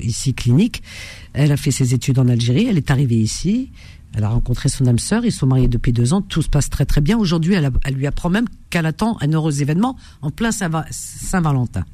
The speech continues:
D'accord ? Et voilà, venue d'Algérie pourtant et tout. Voilà, tout va bien. Vous avez entendu la maman des jumelles avec Rabah, le chauffeur de taxi, qui sont nos auditeurs. Voilà. Ils ont des, euh, l'aîné à quinze ans, plus les jumelles.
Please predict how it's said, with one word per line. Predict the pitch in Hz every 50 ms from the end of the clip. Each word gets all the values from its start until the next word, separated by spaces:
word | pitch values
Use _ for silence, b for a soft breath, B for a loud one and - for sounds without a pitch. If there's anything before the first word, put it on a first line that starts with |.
| - -
D'accord ? | - 98 - - 220 269 - B B B B B B B B B B B B - -
Et | 117 120 117 107 92 - - - - - -
voilà, | - - - 110 85 95 156
venue | 196 170 131 120 120 131 147
d'Algérie | 131 120 110 107 117 147 208 294 240
pourtant | - 120 110 - 151 165 214
et | 185 120
tout. | - - 226 294
Voilà, | 220 151 131 - 190 -
tout | - 240
va | 208 196
bien. | 160 120 107 98 95 - - B B B B B B B B B -
Vous | - 147 160
avez | 160 165
entendu | 180 180 - - 202 214 202 208 285 311
la | 262 208
maman | 196 185 202 233
des | 220 220
jumelles | 208 170 190 190 180 165 160
avec | 147 135 135 -
Rabah, | - 127 120 113 131 117 110
le | 123 117
chauffeur | - - 117 - 107
de | 104 107
taxi, | - - - - - - 269 302 339 - - - - - -
qui | - 120
sont | - - 117
nos | 113 113 110
auditeurs. | 117 107 117 147 147 - 247 262 285 - B B B B B B B B B - -
Voilà. | - 104 113 113 117 170 277 - - - - - - - - - - - - - - - -
Ils | - 110 117
ont | 120
des, | 104 120 120 110
euh, | 107 95 - 113 113 117 110 107
l'aîné | 107 120 147 143 139 143
à | 135 113
quinze | - - 143 135 127 170
ans, | 208 269 311 320 349 - - -
plus | - 190 240 233 - 170
les | 160
jumelles. | 151 127 120 107 117 135 185 254 302 302